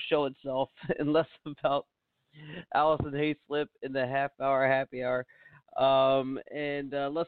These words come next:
of me laughing like, like a maniac the way I was doing. So sorry like that. Anyway, I said I was gonna give, uh, for the <laughs> wrestling fans out there, I said I was gonna give out a, uh, man, I'm tired. Forgive me. Uh, but,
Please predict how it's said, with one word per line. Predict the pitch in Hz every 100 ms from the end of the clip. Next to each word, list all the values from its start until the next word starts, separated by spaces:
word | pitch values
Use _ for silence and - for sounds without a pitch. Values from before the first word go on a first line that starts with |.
| 180
of |
me | 147 156 151 131
laughing | 143 143 156 139 131
like, | 123 -
like | 165 156
a |
maniac | 143 151 139 123 123 -
the | 110
way | 113 113
I |
was | 101 113 117
doing. | 110 117 120 -
So | 160 -
sorry | 123 120 120
like | 135 -
that. | 139 - 170 226 208
Anyway, | - 226 139 - -
I | 277 254
said | 254
I | 226
was | 214
gonna | 208
give, | 185 180 185 170
uh, | 170 165
for | 175
the | 165
<laughs> | 147 - 339
wrestling | - 190 208 -
fans | 185 202 226
out | 175 196
there, | - 180 - _ _ _ _ 214 220 -
I | - 180
said | 240
I | 233
was | 196
gonna | 190
give | 156 175 156
out | 156 151
a, | 143 139
uh, | 131 127 127 120 - _ _ _ _ _ _
man, | 202
I'm | 185 147
tired. | 131 113 104 107 _
Forgive | 127 135 107
me. | 113 - - 165 -
Uh, | 160 165
but, | 143 170